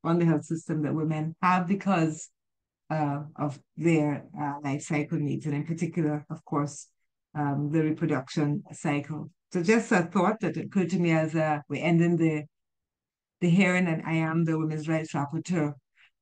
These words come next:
So with that, I want to, uh, thank, uh, everyone for participating in this. Uh, Representative of the State, we are attentive to any responses that you may wish to send to us,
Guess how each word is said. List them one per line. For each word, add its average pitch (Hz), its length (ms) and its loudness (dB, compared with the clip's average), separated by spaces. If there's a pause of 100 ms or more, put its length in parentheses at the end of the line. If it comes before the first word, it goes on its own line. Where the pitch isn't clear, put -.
So 220 220 4
with 214 200 4
that, 220 380 4 (220)
I 185 200 0
want 202 500 6
to, 180 560 0 (100)
uh, 160 280 -2 (100)
thank, 185 420 0 (580)
uh, 156 520 -2
everyone 190 680 4
for 165 320 0
participating 170 720 -2
in 170 160 2
this. 180 400 -2 (400)
Uh, 160 380 0
Representative 175 600 2
of 170 60 -8
the 175 60 -10
State, 202 500 2 (300)
we 180 260 0
are 165 240 2
attentive 196 480 4
to 208 120 -2
any 185 400 2
responses 185 580 -2
that 165 120 -2
you 170 120 2
may 165 160 2
wish 170 260 0
to 190 140 -4
send 190 500 4
to 202 140 2
us, 202 440 -2